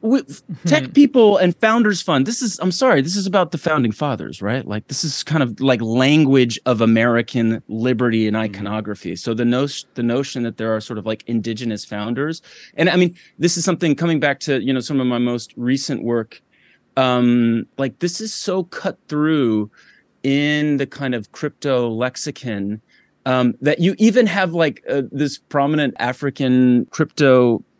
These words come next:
Speaker 1: uh, journalist who's like, "Read the Federalist Papers," you know?
Speaker 2: <laughs>
Speaker 1: It's, it's so great.
Speaker 2: Yeah.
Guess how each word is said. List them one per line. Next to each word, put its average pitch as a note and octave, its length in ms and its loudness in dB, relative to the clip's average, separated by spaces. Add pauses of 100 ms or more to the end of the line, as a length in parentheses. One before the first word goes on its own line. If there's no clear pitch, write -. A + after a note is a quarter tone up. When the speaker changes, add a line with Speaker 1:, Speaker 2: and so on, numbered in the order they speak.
(120)
Speaker 1:
uh, A2 280 4
journalist C3 800 2 (320)
who's C3+ 260 4
like, B2+ 180 0 (220)
"Read A#3 320 4
the A#3 60 0
Federalist G#3 560 4
Papers," - 580 -4 (800)
you B2+ 100 2
know? B2+ 200 2
Speaker 2:
<laughs> - 460 -6
Speaker 1:
It's, - 260 -6
it's C#3+ 160 -6
so F3+ 180 4
great. C3+ 220 4
Speaker 2:
Yeah. D3 440 0